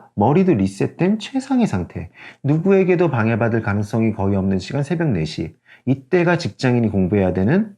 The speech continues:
시간이에요. 퇴근하면 공부하려고 하지 말고 무조건 자세요. 가능하면 아홉 시에 자고 안 돼도 열 시 전에 자고 네 시에는 일어나세요.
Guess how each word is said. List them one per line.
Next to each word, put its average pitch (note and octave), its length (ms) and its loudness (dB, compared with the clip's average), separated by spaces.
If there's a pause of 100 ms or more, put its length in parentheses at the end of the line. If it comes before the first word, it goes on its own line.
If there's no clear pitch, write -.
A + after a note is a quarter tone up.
(100)
시간이에요. D#2 720 -4
퇴근하면 G3 720 4
공부하려고 D#3+ 500 4
하지 E3+ 160 0
말고 G2+ 600 0
무조건 - 340 -2
자세요. G#2+ 600 -4 (360)
가능하면 E3+ 580 2
아홉 G#2 220 2
시에 B2 160 0
자고 F#2+ 540 0
안 B2+ 260 2
돼도 G3 240 2
열 F#2+ 200 2
시 D#3 180 0
전에 A2 280 0
자고 C#3 600 -2
네 G3 140 2
시에는 D#3+ 340 0
일어나세요. E2 540 -6